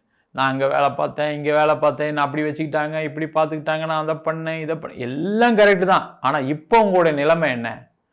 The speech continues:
"சார், உண்மைதான் சார், நான் வேலை இல்லாம இருக்கேன் சார், உண்மைதான் சார், சம்பளம் இல்லாம இருக்கேன் சார், சரியான வேலை இல்லாம இருக்கேன் சார்." அப்ப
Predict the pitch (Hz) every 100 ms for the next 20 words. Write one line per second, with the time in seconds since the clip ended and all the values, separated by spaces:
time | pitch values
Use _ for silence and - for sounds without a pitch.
0 | _ _ 110 110 117 117 123 117 113 110
1 | - 107 117 113 110 110 107 104 107 -
2 | _ _ _ _ _ _ - 135 127 131
3 | 131 123 120 127 127 117 113 113 113 107
4 | 107 110 - _ - 156 175 175 175 143
5 | 131 127 113 110 110 110 107 - - 123
6 | - 135 180